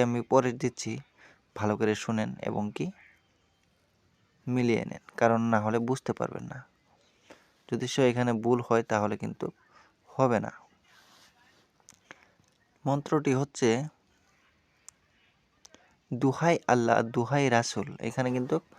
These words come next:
অল্প শব্দ ভুল আছে। হুম, তার জন্য আমি মন্ত্রটি পড়ে দিচ্ছি, আপনারা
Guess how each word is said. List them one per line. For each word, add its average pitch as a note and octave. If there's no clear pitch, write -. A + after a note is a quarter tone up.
অল্প B2+
শব্দ C3+
ভুল B2
আছে। -
হুম, D#3
তার A#2
জন্য C3
আমি A#2+
মন্ত্রটি A2+
পড়ে B2+
দিচ্ছি, A2+
আপনারা -